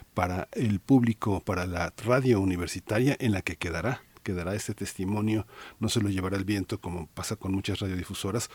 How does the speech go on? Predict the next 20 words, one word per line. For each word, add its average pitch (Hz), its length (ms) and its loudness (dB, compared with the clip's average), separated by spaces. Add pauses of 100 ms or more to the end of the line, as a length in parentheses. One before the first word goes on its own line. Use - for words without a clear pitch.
(260)
sino 98 240 -2
que 101 100 -2
quedará 95 320 -2
entre 104 220 -2
nosotros. 98 440 -2 (300)
También 123 340 10
va 123 40 6
a 113 40 6
estar 127 300 4
el 127 140 4
grupo 113 220 4
musical 113 580 2
Nanahai, 113 760 2 (320)
que 113 140 4
es, - 180 2
eh, 123 300 6
un 123 160 6
grupo 113 280 2
que - 100 -6
está 117 280 2